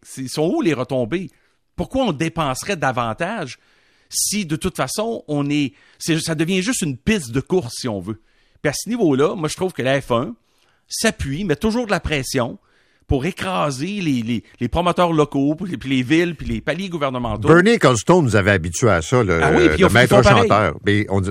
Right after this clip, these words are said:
Speaker 2: je pensais que le nouveau propriétaire, la nouvelle entreprise aurait une approche, euh, un peu différente, mais ça n'a pas l'air.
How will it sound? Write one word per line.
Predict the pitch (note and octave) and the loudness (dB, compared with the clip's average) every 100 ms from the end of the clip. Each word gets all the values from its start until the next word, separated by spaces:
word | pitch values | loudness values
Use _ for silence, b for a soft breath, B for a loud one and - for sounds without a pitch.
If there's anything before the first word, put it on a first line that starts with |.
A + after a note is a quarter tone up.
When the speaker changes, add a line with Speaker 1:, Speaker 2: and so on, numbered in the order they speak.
| F2 | -6
Speaker 2:
je | E2 | -10
pensais | - C#3 C3 A3 | 2 4 4 2
que | C3 | 2
le | |
nouveau | A2 G#2 C3+ | 4 4 2
propriétaire, | C#3 A2 G#2 F#2+ F2 A#2+ C#3 | 2 0 0 0 2 4 2
la | |
nouvelle | G2 A#2 | 4 4
entreprise | A#2 F2 F#2 G2 B2+ G#2+ | 4 2 0 2 0 2
aurait | E2+ F#2 | 2 0
une | F2+ | 2
approche, | E2 F2 A2+ A2+ - | -2 0 0 0 -4
euh, | D2+ D2+ D2 | -4 -4 -6
un | D#2+ | -4
peu | A2 F#2+ | -2 -2
différente, | - E2+ G#2 D#3 | -2 -2 0 -2
mais | |
ça | G2+ | -2
n'a | F2 | -2
pas | E2+ | 0
l'air. | F2+ | -2